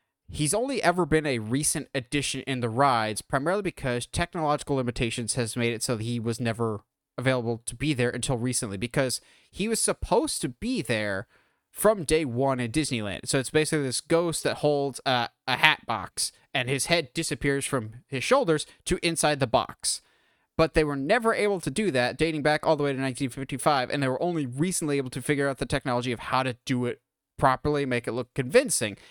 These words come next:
And it's always been, like, the "someday we'll get that." That was always in the concept, "Someday we'll get that." So it's, like, a deep cut for people that know the material, but it's kinda why I think they'll go with, uh, somewhat of what's in the ride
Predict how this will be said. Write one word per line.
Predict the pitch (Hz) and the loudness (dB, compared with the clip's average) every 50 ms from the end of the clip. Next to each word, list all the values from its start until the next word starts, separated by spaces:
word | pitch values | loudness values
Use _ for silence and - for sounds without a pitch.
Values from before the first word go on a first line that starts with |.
| - - | -8 -6
And | - | -4
it's | 131 - 156 | -2 0 0
always | 151 147 143 | 0 0 0
been, | - 160 151 143 | 2 0 2 2
like, | 139 135 - | 0 -2 0
the | - 131 123 - - - - _ _ | -2 -2 -2 -4 -8 -20 -20 _ _
"someday | - - - - 107 113 117 120 123 127 | -4 -4 -2 -2 -2 -2 0 2 2 2
we'll | 139 147 139 | 2 0 2
get | - 196 226 226 - - | 4 4 4 2 2 2
that." | 135 127 120 120 - | 2 2 2 2 0
That | - 120 | -2 -2
was | 117 117 120 | -2 -2 -2
always | 123 131 135 131 | 0 0 0 -2
in | 156 | -2
the | - - | -2 0
concept, | - 202 226 226 214 - 139 - | 2 2 2 2 0 0 -2 0
"Someday | - - - 120 123 143 147 165 170 | 0 0 0 0 -2 2 2 2 2
we'll | 170 156 | 2 2
get | - 214 214 - | 2 2 2 2
that." | 127 107 - | 0 0 0
So | - - | -2 -2
it's, | 117 240 - | -2 -2 -2
like, | 392 - 254 | -2 -2 -2
a | 208 165 _ _ _ - | -4 -4 _ _ _ -8
deep | 165 214 226 - | -6 -6 -6 -2
cut | - 220 233 - - | 0 0 0 0 0
for | - 170 | -4 -2
people | - 202 202 - 202 190 | -2 -4 -4 -2 -2 0
that | 190 165 - - _ _ _ - | 0 -2 -2 -4 _ _ _ -8
know | 131 123 113 110 117 135 175 202 262 | -6 -4 -2 0 2 2 2 2 0
the | 277 294 | -2 -4
material, | 302 - - 285 330 330 311 247 | -4 -2 -2 -2 -2 -2 0 0
but | 202 175 - _ _ _ _ _ _ _ _ _ _ _ _ _ _ _ _ _ _ - | 0 0 0 _ _ _ _ _ _ _ _ _ _ _ _ _ _ _ _ _ _ -4
it's | 170 - - | -2 0 2
kinda | - 247 277 302 | 2 2 2 4
why | 277 254 233 202 120 | 2 2 2 2 2
I | 151 | 0
think | 156 - - 202 185 160 - - - - | -2 0 0 0 0 0 -4 -16 -10 -4
they'll | 143 147 147 | 0 0 0
go | 139 - - 151 147 143 | 0 2 0 2 2 2
with, | 139 135 139 131 127 - - - - _ _ _ _ _ _ _ _ _ _ - | 2 0 0 0 0 -2 -6 -14 -14 _ _ _ _ _ _ _ _ _ _ -10
uh, | 127 98 - - | -10 -10 -8 -6
somewhat | - - - - - - 156 151 170 185 196 190 - - - _ _ - | -2 -2 0 0 2 0 0 0 0 0 -2 -2 -4 -8 -16 _ _ -2
of | 156 147 147 165 | -2 0 2 4
what's | 185 185 - - | 2 2 2 0
in | 202 196 | -2 0
the | 185 175 | 0 0
ride | 160 170 175 185 185 185 190 202 196 196 | 2 4 4 4 4 4 2 0 -2 -4